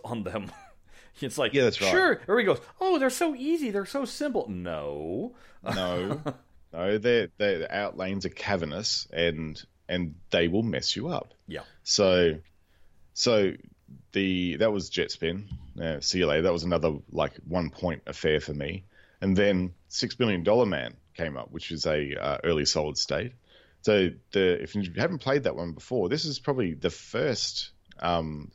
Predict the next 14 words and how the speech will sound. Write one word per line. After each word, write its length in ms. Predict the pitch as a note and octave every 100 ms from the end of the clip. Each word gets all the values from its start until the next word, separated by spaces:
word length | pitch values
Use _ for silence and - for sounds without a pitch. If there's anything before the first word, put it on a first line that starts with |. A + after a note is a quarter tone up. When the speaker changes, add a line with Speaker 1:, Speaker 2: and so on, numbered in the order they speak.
| -
Speaker 2:
solid 300 | - - B2+
state 260 | G2+ F2+ D2+
pinball 300 | A#2+ A2 D#2
that 100 | D2+
allowed 400 | D2+ E2+ G2 F2+
you 140 | D#2+
to 60 | D2
play 340 | - F#2+ F2 D#2
six 240 | - -
players 480 | - A#2 F#2 G1+ -
at 100 | -
once. 440 | F#2+ F2+ - - - _ _ - - _ -
Um, 540 | D#2+ D#2+ D2 C#2+ - - _
which 440 | - - - -